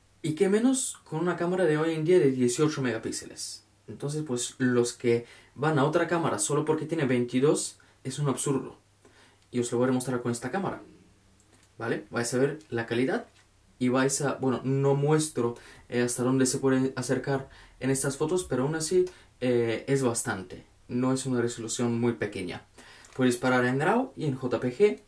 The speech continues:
o las dos cosas a la vez. Así que vamos a ver el vídeo y al final vais a ver las fotos que he hecho con esta cámara en menos de veinte minutos.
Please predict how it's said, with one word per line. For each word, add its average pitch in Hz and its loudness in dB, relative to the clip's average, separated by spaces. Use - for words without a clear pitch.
o 180 2
las 127 0
dos 127 2
cosas 165 -6
a 113 -2
la 113 0
vez. 107 -4
Así 127 0
que 131 -2
vamos 156 2
a - 0
ver 156 4
el 139 4
vídeo 208 2
y 208 2
al 220 6
final 185 0
vais 190 0
a 180 -2
ver 185 0
las 135 0
fotos 208 0
que - 2
he 131 8
hecho 127 0
con 120 0
esta 120 -4
cámara 156 -2
en 131 2
menos 147 0
de 123 6
veinte 143 2
minutos. 180 0